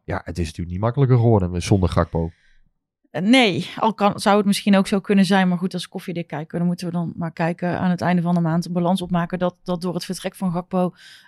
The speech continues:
Speaker 2: er misschien, eh, andere spelers opstaan. Waardoor er, eh, een ander toch ook weer, ehm,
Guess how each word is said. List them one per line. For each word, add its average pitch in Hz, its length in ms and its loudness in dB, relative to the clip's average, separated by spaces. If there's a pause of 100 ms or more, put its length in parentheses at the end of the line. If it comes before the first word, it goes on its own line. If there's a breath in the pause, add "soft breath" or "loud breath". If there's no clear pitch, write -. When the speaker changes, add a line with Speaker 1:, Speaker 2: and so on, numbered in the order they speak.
Speaker 2:
er 185 160 2
misschien, 180 420 0
eh, 180 260 -4
andere 180 280 0
spelers 170 360 -4
opstaan. 196 440 -2
Waardoor 175 300 0
er, 175 200 2
eh, 170 640 0 (360 soft breath)
een - 140 0
ander 185 340 0 (240)
toch 214 200 -2
ook 214 200 4
weer, 196 260 4 (160)
ehm, 185 800 4